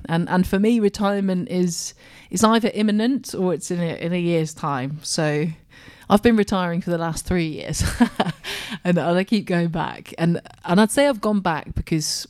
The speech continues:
things have been facilitated and made it nice, nice and easy. Um, I, I absolutely, I, I'm ecstatic that I have my career to fall back on. Um,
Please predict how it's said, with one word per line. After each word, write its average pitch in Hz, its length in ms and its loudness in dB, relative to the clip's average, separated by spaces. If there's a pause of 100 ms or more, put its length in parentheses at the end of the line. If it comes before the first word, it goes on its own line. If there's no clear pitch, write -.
(640)
things 185 300 2
have 170 100 -4
been 165 140 0
facilitated 156 760 -4
and 143 160 -2
made 143 220 -2
it 135 100 -4
nice, 143 320 -4
nice 151 300 0
and 151 80 2
easy. 151 460 -2 (400)
Um, 156 560 0 (480)
I, 165 180 -4
I 190 540 -2 (100)
absolutely, 160 1040 -4 (520)
I, 160 200 0
I'm 156 140 0
ecstatic 156 640 -6
that 131 80 -6
I 143 120 -4
have 147 120 -6
my 139 240 -4
career - 320 -8
to - 100 -8
fall 175 160 -2
back - 280 -8
on. - 220 -8 (220)
Um, 139 400 -4